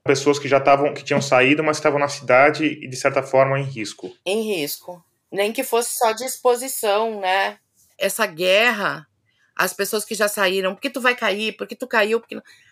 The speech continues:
Speaker 2: Acaba com o psicológico e realmente a pessoa que é dependente sem tratamento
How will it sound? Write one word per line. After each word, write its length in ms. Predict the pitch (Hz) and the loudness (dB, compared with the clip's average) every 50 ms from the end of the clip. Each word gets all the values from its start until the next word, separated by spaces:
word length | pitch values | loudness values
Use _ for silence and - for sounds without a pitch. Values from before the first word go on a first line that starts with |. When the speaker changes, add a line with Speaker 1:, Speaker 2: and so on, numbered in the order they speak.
| _ - | _ -2
Speaker 2:
Acaba 520 | - 262 - - - 285 277 320 - 381 | -2 -2 0 2 6 6 6 6 4 2
com 140 | 370 - 349 | -2 -2 -4
o 40 | 320 | -4
psicológico 600 | 320 294 - - - 277 254 240 262 269 - - | -4 -6 -4 0 2 4 4 4 2 0 -2 -4
e 100 | - 294 | -6 -4
realmente 760 | 262 262 254 247 262 294 381 427 427 330 269 269 294 285 - | 0 2 4 4 4 4 2 0 0 0 0 0 0 -4 -6
a 40 | 220 | -6
pessoa 420 | - - 202 - - 214 208 220 226 | -4 -4 -4 -2 0 0 0 0 0
que 100 | - 226 | -2 -4
é 40 | |
dependente 760 | 214 208 214 214 - 262 277 277 233 226 226 233 240 - - | -2 -2 -2 0 0 0 0 2 2 2 0 0 -4 -6 -10
sem 320 | - - 247 262 302 311 - | -4 0 0 0 0 0 0
tratamento 960 | 311 254 220 - - 202 175 180 175 214 285 330 349 330 277 - 170 156 151 | 0 0 0 0 -2 -4 -2 -2 -2 -2 -2 -2 -4 -6 -10 -12 -14 -14 -14